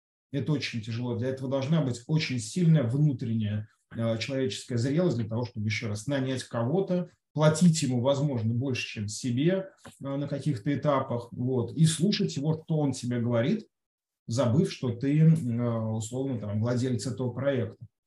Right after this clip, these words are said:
Вот. И есть даже в том числе, ну, такой подход, что лучше, вот, э, почему, э, часто бывает ошибка. Очень важно разнести часто роли, там, владельца проекта, операционного управленца, потому что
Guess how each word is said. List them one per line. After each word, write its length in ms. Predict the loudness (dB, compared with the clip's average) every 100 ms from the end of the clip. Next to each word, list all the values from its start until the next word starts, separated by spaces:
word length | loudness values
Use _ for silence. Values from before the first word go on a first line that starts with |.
| _ _ -6
Вот. 320 | 0 0 0
И 40 | 0
есть 200 | 0 0
даже 180 | 0 -2
в 80 | -4
том 200 | -6 -6
числе, 280 | -6 -4
ну, 80 | -2
такой 220 | -2 -4 -4
подход, 320 | -4 -2 -4
что 180 | -2 -4
лучше, 280 | -4 -4 -4
вот, 240 | -4 -6
э, 60 | -6 -8
почему, 840 | -8 -6 -2 -2 -2 -4 -6 -8 -12 -16 _ -6
э, 140 | -4
часто 300 | 0 0 0 -2
бывает 200 | -2 0
ошибка. 340 | 0 -2 -2
Очень 300 | 0 0 0
важно 380 | 4 4 4 2
разнести 540 | 0 0 -2 0 0 0
часто 400 | -2 -6 -4 -4
роли, 300 | -2 -4 -6
там, 160 | -10 -6
владельца 480 | -4 -4 -4 -6 -8
проекта, 360 | -4 -4 -6
операционного 600 | -8 -6 -6 -6 -4 -4
управленца, 540 | -4 -6 -4 -4 -6 -10 -12
потому 200 | -6 -6
что 300 | -4 -8